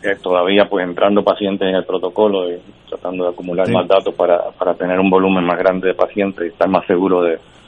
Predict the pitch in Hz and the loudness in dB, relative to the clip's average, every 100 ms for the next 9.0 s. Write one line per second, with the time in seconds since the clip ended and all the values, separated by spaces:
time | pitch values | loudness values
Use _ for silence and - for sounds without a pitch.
0 | - - 87 85 - - 90 87 90 87 | -12 -4 -2 -2 -4 -6 -4 -2 -4 -6
1 | 87 - 101 - _ - - - - 123 | -8 -2 -2 -4 _ -20 -20 -10 -4 -2
2 | 151 147 131 104 80 127 127 135 113 139 | 0 0 0 -2 -4 -4 -2 -2 -2 -4
3 | - 123 104 98 90 98 104 101 113 131 | -4 -4 -2 -2 -4 -4 -4 -4 -2 -2
4 | 123 104 113 - - - - - - - | -2 -2 -6 -16 -20 -20 -20 -20 -20 -20
5 | - - 113 104 98 - 123 131 143 160 | -20 -6 -2 0 -2 -2 -2 0 0 0
6 | 160 120 117 - - - _ _ _ - | -2 -4 -4 -10 -20 -20 _ _ _ -8
7 | 107 98 98 92 107 127 123 117 98 - | -4 -4 -4 -4 -2 -2 -2 -2 -2 -2
8 | 120 135 - 117 101 - 143 90 113 | -2 -2 -4 -6 -6 -4 -2 -4 -6